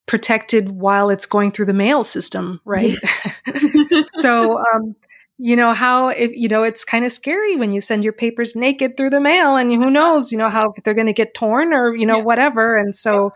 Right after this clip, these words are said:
Speaker 2: Yeah. <laughs>
Speaker 1: uh, some people really, you know, put the layers of varnish on top, and that's totally fine. You know, that's a,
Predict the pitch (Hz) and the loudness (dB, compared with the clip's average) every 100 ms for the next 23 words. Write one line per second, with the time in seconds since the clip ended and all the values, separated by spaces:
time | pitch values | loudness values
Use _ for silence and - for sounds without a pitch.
0 | - - - 247 - 214 196 196 202 - | -10 -12 -4 -4 -4 -2 0 0 -2 -2
1 | 214 - 254 226 208 208 226 220 202 202 | -2 -2 -2 0 2 2 2 0 -2 -2
2 | 190 190 208 _ 254 _ - 214 214 202 | -2 -2 -8 _ _ _ -4 0 2 4
3 | 214 214 202 175 190 302 233 190 190 - | 4 2 0 -2 -2 0 0 -2 -4 -2
4 | 196 202 220 226 254 - - 311 320 330 | 0 0 0 2 2 0 -2 2 2 0
5 | 311 320 370 196 208 208 202 214 - | 0 0 0 -4 -2 0 0 0 -4